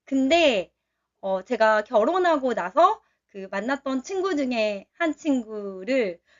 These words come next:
절대 이길 수 없는 거예요. 그러니까 그 친구는,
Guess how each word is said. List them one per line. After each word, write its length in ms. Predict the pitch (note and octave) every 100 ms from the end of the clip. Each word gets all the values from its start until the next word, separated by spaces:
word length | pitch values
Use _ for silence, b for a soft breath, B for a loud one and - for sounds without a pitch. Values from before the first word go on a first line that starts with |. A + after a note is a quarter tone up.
| _
절대 440 | - C#4 C#4 - G4+
이길 300 | C4+ G#3 C#4
수 200 | - F3+
없는 320 | F#3+ C4 C#4
거예요. 520 | F3 D#3 D3+ D3+ D3 C#3+ _ _ _
그러니까 220 | - E3+ _ _ _ _ _
그 160 | C#4 C4
친구는, 920 | F#4 F4 C4+ A#3+ D4 E4+ C4 F3+